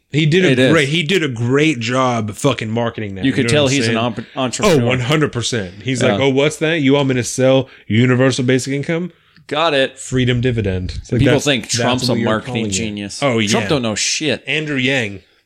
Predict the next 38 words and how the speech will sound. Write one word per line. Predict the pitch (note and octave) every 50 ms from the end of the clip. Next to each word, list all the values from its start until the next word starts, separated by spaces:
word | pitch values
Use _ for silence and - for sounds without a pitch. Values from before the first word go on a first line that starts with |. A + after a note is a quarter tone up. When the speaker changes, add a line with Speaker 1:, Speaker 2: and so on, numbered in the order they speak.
| _ _
Speaker 2:
Yep. | - -
Speaker 1:
That's, | A#2+ C#3+ D3+ - -
that's | - D3 D3+ D#3+ E3 - -
who | F3 E3
needs | D#3 D3+ D3 C#3 B2 -
to | - B2+
be | B2+ B2+
running | B2 B2+ B2 B2 B2 A#2 A2+
your | A2 A2
marketing | A2 A2+ A2+ A2+ A2 - A2+ G#2+ G#2 G#2 G2+ F#2+ G2+ _ -
company | - A#2 G#2 F2+ F#2 F#2 F2+ F2+ F#2+ -
is | G#2+ G#2 G2+ F#2 -
fucking | - - A#2+ G#2+ - G#2+ G#2
Andrew | G2+ G2+ G#2 A2 G#2 G2+ G#2+ G#2
Yang. | G2+ G2+ G#2 G2+ F#2+ F2+ F#2 G#2
Speaker 2:
Exactly. | A#2 A2+ G#2 G2+ - A2 G#2 A2 G#2+ - G2+ F#2+ F#2 F2 _ _ _ -
Speaker 1:
Yeah. | A2 A2
Speaker 2:
So | C3 C#3 C3 C3+ - - -
to | - D#3 C#3 C3 B2 - _ _ _
bring | - D3+ D3
it | C#3+ A#2+
back | C#3+ C3+ C3 -
to | A2+
Cory | - - C3 C3 A#2+
Booker, | G#2 B2 A#2+ A2+ - A2+ F#2+ - _ - - - - - - - - - -
you | - D3
think | C3+ - C#3+ B2+ G#2+
he's | C3+ C#3 C3 A#2+ - - -
in | - D#3+ D3
it | D3 B2+
for | - C#3+
the | C#3 C3+
long | C3+ C3+ C#3 C#3+
haul? | C#3 D3 C#3+ D3 D3 _ _ _ _ - - _ _ _ - - -
At | C#3 B2+
least | C3 C#3 B2+ -
down | - C#3 C3 C3
to | B2+ - C#3 C3 B2 A#2+ A#2+